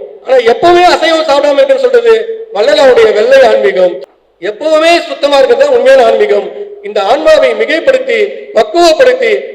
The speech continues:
ஆன்ம லாபத்தை அடைவதுதான் உண்மையான ஆன்மீகம். அது வெள்ளா ஜீவகாரணியம் ஆன்மீகம். அனைத்து ஜீவர்களிடத்திலும் ஆன்ம நேயத்தை காட்டியது ஆன்மீகம், வெள்ளாடை வேந்தரின் ஆன்மீகம்,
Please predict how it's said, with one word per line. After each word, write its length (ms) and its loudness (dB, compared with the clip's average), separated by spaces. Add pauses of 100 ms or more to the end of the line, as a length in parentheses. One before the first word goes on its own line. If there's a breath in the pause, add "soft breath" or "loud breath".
ஆன்ம 360 0
லாபத்தை 380 2
அடைவதுதான் 760 0 (200)
உண்மையான 520 -2
ஆன்மீகம். 600 -2 (160)
அது 180 -10
வெள்ளா 300 -6
ஜீவகாரணியம் 840 0
ஆன்மீகம். 580 -4 (240)
அனைத்து 460 -4
ஜீவர்களிடத்திலும் 840 -4 (300)
ஆன்ம 320 -8
நேயத்தை 560 -2 (300)
காட்டியது 520 0
ஆன்மீகம், 640 -4 (880)
வெள்ளாடை 380 -2
வேந்தரின் 380 2
ஆன்மீகம், 640 -8